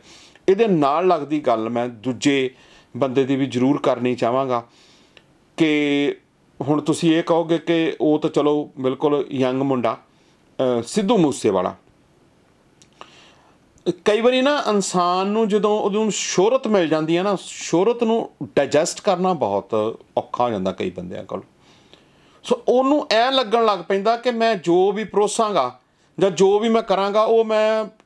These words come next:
ਅਵਲ ਦਰਜੇ ਦਾ ਕਰਾਂਗਾ, ਕਿਉਂਕਿ ਉਹਦੇ ਦਿਮਾਗ ਦੀ ਉਪਜ ਹੁੰਦੀ ਹੈ। ਹੁਣ ਉਹ ਖੁ-, ਬ-, ਰਾਈਟਰ ਵੀ ਖੁਦ ਆ, ਜਾਂ ਉਹ ਗਾਣੇ ਵੀ ਸ਼ੁਰੂ ਤੋਂ ਵੀ ਪਹਿਲਾਂ ਲਿਖਦਾ ਸੀ, ਬਾਅਦ ਚ ਗਾਉਣ ਲੱਗਿਆ ਉਹ। ਜਿਹੜੀ ਨੌਜਵਾਨ ਪੀੜ੍ਹੀ ਆ, ਉਹਨੂੰ ਫਾਲੋ ਕਰਦੀ ਆ।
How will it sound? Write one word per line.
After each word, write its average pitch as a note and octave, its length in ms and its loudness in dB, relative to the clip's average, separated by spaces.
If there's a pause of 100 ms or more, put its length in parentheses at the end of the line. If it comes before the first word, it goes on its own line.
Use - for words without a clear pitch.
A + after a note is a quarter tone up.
(160)
ਅਵਲ A3+ 180 2
ਦਰਜੇ E3+ 340 0
ਦਾ D3+ 120 2
ਕਰਾਂਗਾ, C#3+ 340 -2
ਕਿਉਂਕਿ F#3+ 260 -4
ਉਹਦੇ G#3+ 160 2
ਦਿਮਾਗ D3+ 480 0
ਦੀ D#3 160 -2
ਉਪਜ A#2 280 -4
ਹੁੰਦੀ F#2+ 380 -10
ਹੈ। F2+ 60 -16 (880)
ਹੁਣ A3 120 4
ਉਹ B3+ 420 0
ਖੁ-, G3+ 120 0
ਬ-, F3 280 -2
ਰਾਈਟਰ F#3+ 380 2
ਵੀ G3+ 160 -2
ਖੁਦ F#3+ 240 0
ਆ, F#3 120 -2 (720)
ਜਾਂ D#3+ 220 0
ਉਹ E3+ 320 0 (180)
ਗਾਣੇ D#3 260 0
ਵੀ E3 160 0 (100)
ਸ਼ੁਰੂ E3 240 0
ਤੋਂ F3+ 120 0
ਵੀ F3+ 80 0
ਪਹਿਲਾਂ D#3+ 260 0
ਲਿਖਦਾ D3 320 -2
ਸੀ, C#3+ 140 -6
ਬਾਅਦ B2+ 240 0
ਚ - 60 -8
ਗਾਉਣ B2+ 280 -2
ਲੱਗਿਆ G#2 280 -2
ਉਹ। G#2+ 180 -6 (1700)
ਜਿਹੜੀ G#3+ 280 2
ਨੌਜਵਾਨ G#3 520 2
ਪੀੜ੍ਹੀ A#3+ 280 0
ਆ, B3+ 60 4
ਉਹਨੂੰ A#3+ 160 -2
ਫਾਲੋ D#3+ 300 0
ਕਰਦੀ C3 360 -4
ਆ। A#2 80 -4